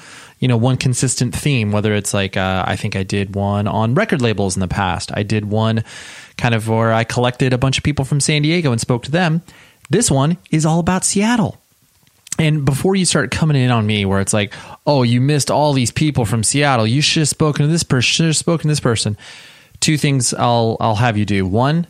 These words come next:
dive back in the archives, 'cause there's a lot of people who I've spoken to from Seattle, like John Pettibone as an example.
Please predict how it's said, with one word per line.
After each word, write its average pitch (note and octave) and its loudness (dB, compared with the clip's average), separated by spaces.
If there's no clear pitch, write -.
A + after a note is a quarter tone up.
dive B2 2
back B2+ 0
in A#2+ 0
the A2 2
archives, G2+ -2
'cause G#2 -2
there's G2+ -2
a G#2 0
lot C#3+ 2
of B2 0
people G#2+ -2
who A#2 0
I've G2+ 0
spoken A2+ -2
to G#2 0
from G2+ -2
Seattle, G2 0
like G#2 -2
John A#2 0
Pettibone A2+ 0
as G2 -2
an G2 -2
example. G2 -2